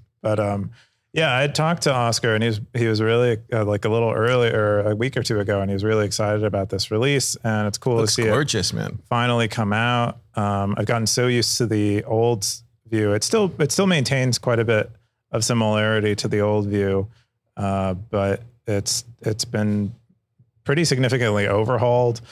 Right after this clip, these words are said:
Speaker 1: with a lot of new, uh, a lot of smoothness to the features, the clip making. Um,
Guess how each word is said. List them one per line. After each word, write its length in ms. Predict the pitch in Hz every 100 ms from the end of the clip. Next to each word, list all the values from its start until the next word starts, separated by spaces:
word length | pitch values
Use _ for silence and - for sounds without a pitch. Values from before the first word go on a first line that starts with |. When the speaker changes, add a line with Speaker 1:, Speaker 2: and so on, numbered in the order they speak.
| - - -
Speaker 1:
with 160 | 123 107
a 60 |
lot 360 | 107 107 110 110
of 140 | 104
new, 600 | 110 104 104 101 95 95 - - -
uh, 160 | 101 101
a 60 | 123
lot 160 | 143
of 80 | 139
smoothness 520 | - 123 123 123 -
to 40 | 101
the 80 |
features, 580 | 92 143 131 - 120 107
the 60 | 98
clip 360 | - 120 113
making. 760 | 120 110 104 113 107 104 101 101 - - - - - _ -
Um, 580 | 104 95 95 92 95